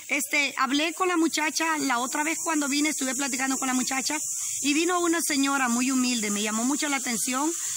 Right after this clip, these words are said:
vino a quitarle a ella, la vecina, un, un cepillito para lavar porque no tiene. Se ve muy humilde y me llamó como la curiosidad, le pregunté a ella que quién era,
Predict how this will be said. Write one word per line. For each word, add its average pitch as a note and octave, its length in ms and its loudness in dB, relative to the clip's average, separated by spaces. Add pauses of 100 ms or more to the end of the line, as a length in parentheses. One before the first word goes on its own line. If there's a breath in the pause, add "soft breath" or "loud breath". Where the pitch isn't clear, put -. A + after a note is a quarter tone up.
(140 loud breath)
vino C#4 200 2
a C4+ 140 2
quitarle B3 460 0
a B3 80 2
ella, C4+ 320 0
la B3+ 100 0
vecina, C4 460 0
un, B3 520 2 (380 loud breath)
un B3+ 100 2
cepillito C#4 520 0
para C4+ 160 0
lavar B3 320 0
porque C#4+ 240 -2
no B3 100 0
tiene. C4+ 460 2 (360 loud breath)
Se - 140 -4
ve D4 100 2
muy F4 220 4
humilde E4 420 4
y D#4 80 2
me C#4 140 4
llamó B3 800 0 (120)
como C4+ 220 2
la B3+ 160 0
curiosidad, B3 540 -2
le D#4+ 80 -2
pregunté A#3+ 300 -2
a A3+ 40 2
ella A#3 140 0
que A3 120 -4
quién A3 200 -2
era, E4+ 280 0